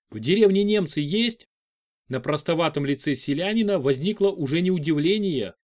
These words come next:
а прямо-таки смятение. Ещё бы, из упавшего самолёта с откровенно гитлеровскими крестами на крыльях вдруг вылезли люди вполне себе гражданского облика,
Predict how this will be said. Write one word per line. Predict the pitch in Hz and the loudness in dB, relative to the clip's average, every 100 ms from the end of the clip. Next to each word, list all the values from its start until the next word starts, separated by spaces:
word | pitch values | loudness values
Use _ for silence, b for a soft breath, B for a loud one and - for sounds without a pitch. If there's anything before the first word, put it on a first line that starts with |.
| _ | _
а | 120 | -16
прямо-таки | - 143 170 180 - 160 | -2 -2 0 -4 -6 -12
смятение. | 135 151 131 143 131 123 110 95 - _ _ _ _ | -8 -8 -4 -2 -2 -2 -4 -8 -12 _ _ _ _
Ещё | 117 151 - 196 | -8 -6 2 2
бы, | 156 104 85 _ _ | 2 0 -4 _ _
из | - 143 | -4 -2
упавшего | 151 175 233 220 185 | -2 -2 -2 -2 -2
самолёта | 180 - 165 147 135 123 - 101 - | -2 -4 -2 0 2 0 -2 -8 -10
с | - | -14
откровенно | 120 139 156 208 208 | -10 -2 0 0 0
гитлеровскими | 180 123 196 196 175 160 - 160 | -2 -4 -2 2 2 -2 -4 -4
крестами | 147 - - 190 190 | -4 -6 -4 -2 -2
на | 170 165 | -2 -6
крыльях | - 120 123 107 87 _ b b b - | -6 -4 -2 -4 -6 _ b b b -8
вдруг | 120 185 | 0 0
вылезли | 139 165 247 208 147 117 - _ | 0 0 2 0 0 -2 -4 _
люди | 127 170 220 185 | -2 2 2 0
вполне | - 143 156 226 | 0 0 2 0
себе | - 156 | 2 2
гражданского | 196 180 147 151 196 - 196 | 4 2 -2 -2 -4 2 2
облика, | 190 175 156 113 - 98 | 4 0 0 -2 -4 -8